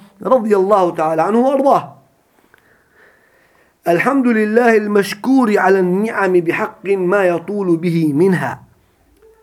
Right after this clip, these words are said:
سپاسگوزاری لە بۆ ئەو خودای پەروەردگارەی کە شک-، شکرانە بژێری دەکرێ.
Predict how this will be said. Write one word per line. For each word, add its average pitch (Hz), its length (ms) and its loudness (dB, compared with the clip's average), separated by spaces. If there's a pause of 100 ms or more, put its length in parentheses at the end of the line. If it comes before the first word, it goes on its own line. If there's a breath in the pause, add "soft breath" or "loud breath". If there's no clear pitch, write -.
(400)
سپاسگوزاری 190 640 0
لە 220 140 4
بۆ 240 120 0
ئەو 240 140 2
خودای 226 320 2
پەروەردگارەی 208 760 2 (600 soft breath)
کە 202 80 0
شک-، 185 600 -6
شکرانە 196 400 0
بژێری 196 360 4
دەکرێ. 156 260 -2